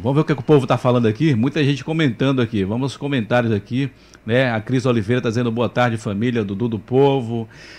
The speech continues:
É, Alan Clay tá também aqui, "Parabéns ao novo vereador Dudu do Povo."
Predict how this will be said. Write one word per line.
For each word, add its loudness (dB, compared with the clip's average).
É, 0
Alan -4
Clay 0
tá -6
também -4
aqui, -2
"Parabéns -2
ao -2
novo 0
vereador 2
Dudu -2
do -4
Povo." -2